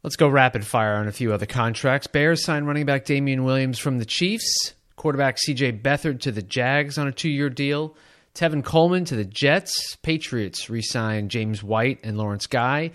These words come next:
Niners re-signed Quan Williams and your buddy Alex Anzalone, one year, one point seven five million dollars with the Lions.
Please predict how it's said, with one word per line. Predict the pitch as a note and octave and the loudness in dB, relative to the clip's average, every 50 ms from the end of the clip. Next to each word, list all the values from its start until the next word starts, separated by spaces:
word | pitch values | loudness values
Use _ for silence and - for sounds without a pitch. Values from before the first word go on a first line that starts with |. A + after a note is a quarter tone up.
| - - - - - - - - _ _ | -14 -20 -20 -20 -20 -20 -20 -20 _ _
Niners | C3+ D3 D#3 E3+ F3 F#3 F#3 F#3 F3 D#3 - D#3 | 4 6 6 6 6 4 2 2 2 0 -2 -2
re-signed | D#3+ D#3 D3 C#3+ - - - D#3 C#3+ C#3+ C#3+ C#3 C#3 C#3 | 0 0 0 0 0 0 0 2 2 2 2 0 0 -2
Quan | C3 - D3 C3+ B2+ B2 | -2 0 0 2 2 2
Williams | C3 C#3 D3 D3 C#3+ C#3 C3+ C#3 C#3 B2+ | 2 4 4 4 4 2 2 0 -2 -2
and | C3+ B2 | -4 -4
your | B2 A#2+ | -2 0
buddy | D#3 D3+ D3 C#3 | 2 2 4 2
Alex | C#3 C#3 C#3+ - - | 2 2 0 0 -2
Anzalone, | D3+ C3+ B2+ A2 B2 A#2+ B2+ B2 A2+ G2+ F#2 | -2 -2 0 0 0 2 2 2 2 0 -2
one | F#2+ G2+ B2+ D3 D#3+ D#3+ | 0 0 2 2 2 2
year, | D3+ C#3 C3+ C3+ C3 A#2 - - | 2 2 4 2 2 0 -4 -10
one | B2 A#2+ C3 D3 D#3 D#3 | -4 0 0 2 2 0
point | - - D#3 C#3+ C3+ A#2+ | 0 0 0 0 0 -2
seven | - - C3+ A#2+ B2+ B2 A#2+ A2+ | 0 0 0 0 0 -4 -4 -6
five | - - B2+ A#2 A#2 A2+ A2+ A2 A2+ | -4 -2 0 2 2 2 0 -2 -2
million | A#2 A#2+ A#2 A#2 A2+ | -2 -2 0 0 0
dollars | A2 A2+ A2 G#2+ G#2+ G#2+ G#2+ G#2 | 2 2 2 2 2 0 -2 -2
with | - A2 - | -6 -6 -6
the | G#2+ | -6
Lions. | F#2 F2 D#2+ D#2 C#2 A1+ - B1 - - - | -6 -6 -8 -10 -14 -16 -18 -14 -14 -14 -14